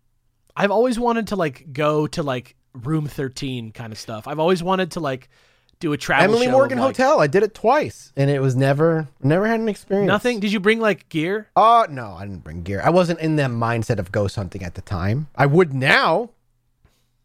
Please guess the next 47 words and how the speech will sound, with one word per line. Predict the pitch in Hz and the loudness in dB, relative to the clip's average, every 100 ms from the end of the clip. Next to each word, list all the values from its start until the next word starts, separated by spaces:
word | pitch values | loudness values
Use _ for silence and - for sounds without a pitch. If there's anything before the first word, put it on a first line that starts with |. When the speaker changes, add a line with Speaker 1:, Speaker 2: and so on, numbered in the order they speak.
| _ _ - | _ _ -6
Speaker 1:
I | 190 | -2
would | 240 | 0
love | 185 196 | 2 2
to | 185 165 | 0 -4
do | 151 | -4
that. | 139 123 | -6 -6
Once | 156 196 | -6 -6
this | 262 214 | -8 -4
is | 240 | 4
all | 233 214 | 6 6
over | 190 208 | 4 2
with | 208 208 | 2 0
and | 180 | -2
we | 180 | -4
can | 175 | -4
go | 170 | 0
outside | 170 160 160 156 | 2 2 -2 -2
again, | 170 175 196 208 _ _ _ _ _ - | -2 -4 -6 -10 _ _ _ _ _ -2
I | 160 | 4
would | |
Speaker 2:
That'll | 202 190 | 4 6
be | |
our | - | 6
Speaker 1:
love | 202 | 4
to | 220 | 2
Speaker 2:
ten | 220 | 4
thousand | 220 180 170 | 4 4 4
dollar | 196 185 | 4 4
goal. | 156 147 110 - _ | 4 2 0 -8 _
We'll | 120 127 | 0 2
do | 131 143 | 2 0
ten | 160 165 | 2 2
thousand | 180 190 196 | 4 4 6
dollars. | 170 160 | 6 4
Speaker 1:
Dude. | |
Speaker 2:
We'll | 143 | 0
do | 139 151 | 0 2
a | |
live, | 139 131 135 139 | 4 4 4 2
we'll | 143 | 2
go | 143 | 2
do | 151 151 | 2 2
a | |
live | 135 123 131 117 | 4 4 2 2
ghost | 127 117 | 0 0
hunt | - 95 | -2 -6
somewhere. | - 90 78 104 | -6 -8 -6 -10